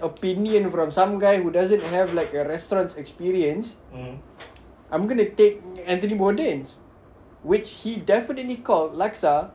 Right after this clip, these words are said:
Speaker 1: the breakfast of gods, because it is.
Speaker 2: It is. And then someone is trying to get in the, in the wall, bust down the door. "Laksa Kelantan is the best.
Speaker 1: Fuck off.
Speaker 2: Rides motorcycle and leaves."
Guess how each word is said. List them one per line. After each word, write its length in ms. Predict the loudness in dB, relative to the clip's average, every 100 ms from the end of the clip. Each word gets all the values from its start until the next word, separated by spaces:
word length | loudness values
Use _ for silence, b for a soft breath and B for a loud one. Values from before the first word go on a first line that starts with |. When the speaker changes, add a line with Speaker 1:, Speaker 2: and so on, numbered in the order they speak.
| -8
Speaker 1:
the 80 |
breakfast 400 | -6 -8 -2 0
of 120 | 0 6
gods, 480 | 6 6 0 -14 -18 -20 -20 -20 -20 -16
because 280 | -10 -6 -6
it 80 | -4
is. 240 | -4 -4 -12 -20 -20 -20
Speaker 2:
It 80 | -18 -18
is. 160 | -20 -20 -20 -20 -20 -20 -20 -20 -20 -20 B B B -20 -14
And 200 | -12 -12
then 120 | -14
someone 760 | -16 -18 -14 -12 -10 -10 -12 -16 -20 -20
is 120 | -20 -20 -14
trying 260 | -12 -12 -14
to 200 | -16 -16 -18 -20 -20 B B B B -14
get 240 | -6 -6 -6
in 160 | -10 -8
the, 220 | -8 -10 -14
in 80 | -14
the 80 | -12
wall, 300 | -10 -10 -10 -18 -20 -20 -20 -20 -14 -8
bust 300 | -8 -8 -10
down 160 | -10 -10
the 60 | -12
door. 240 | -12 -12 -16 -18
"Laksa 380 | -12 -12 -10 -12
Kelantan 320 | -10 -10 -10 -14
is 80 | -14
the 80 | -16
best. 240 | -14 -14 2
Speaker 1:
Fuck 320 | 6 6 6 6
off. 320 | 8 8 4
Speaker 2:
Rides 280 | -8 -6 -6
motorcycle 460 | -8 -14 -12 -12 -8
and 140 | -10 -10
leaves." 320 | -12 -16